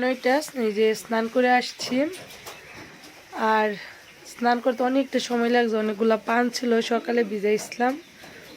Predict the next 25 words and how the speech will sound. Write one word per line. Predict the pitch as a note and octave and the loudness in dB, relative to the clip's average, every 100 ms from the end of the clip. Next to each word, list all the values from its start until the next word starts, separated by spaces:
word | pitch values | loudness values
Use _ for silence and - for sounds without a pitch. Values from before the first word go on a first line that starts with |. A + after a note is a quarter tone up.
| - | 0
ওইগুলা | A3+ A3 A3 G#3 | 2 4 4 4
ধুইছি। | A#3 A3+ - B3+ C#4 D4+ - - - | 2 0 0 0 0 -4 -16 -6 4
তিন | C4+ C4+ | 6 6
থেকে | A#3+ A3 A3 | 6 6 6
চার | B3+ A#3+ A#3 | 8 8 6
বিড়া | B3 A3 - | 6 4 6
পান | A3 A3+ | 4 6
হইব, | G#3 A3 G#3+ | 4 4 4
অনেকগুলা | G#3+ A#3 G3 A3+ G#3 G3+ | 6 4 4 4 4 4
পানি | G#3+ G3+ G3 | 2 2 2
নিয়ে | G3+ | 2
অনেকটা | A3+ A#3+ - A#3 | 4 4 4 2
সময় | A#3 A3 A3 | 4 4 6
লাগছে | G#3+ F#3+ G3 | 4 4 2
এগুলা | F#3+ F#3+ F#3 | 4 2 4
ধুইতে। | G3 F#3+ G3+ G#3 - - A3 | 2 2 -2 -2 -10 2 4
আর | G#3+ G#3 | 6 4
কতগুলা | A3 A#3 A3 G#3 A3 | 4 6 6 4 4
কাপড় | A3 B3 B3 - | 4 6 4 4
ছিল | A#3 G#3 | 4 4
তোমার, | A3 G#3 C4 F4 - - - - - - | 2 2 2 0 -10 -16 -16 -16 -6 6
ওই | A#3 A3+ | 6 8
কাপড়গুলাও | A3 B3 A#3+ A3 G#3 G3+ | 4 6 6 6 6 4
ধুইছি। | G#3 G3+ - D#4 - - - - - - - - - - - - | 2 2 2 0 -2 -14 -20 -20 -20 -20 -20 -20 -20 -20 -20 -2
এখন | A3 | 4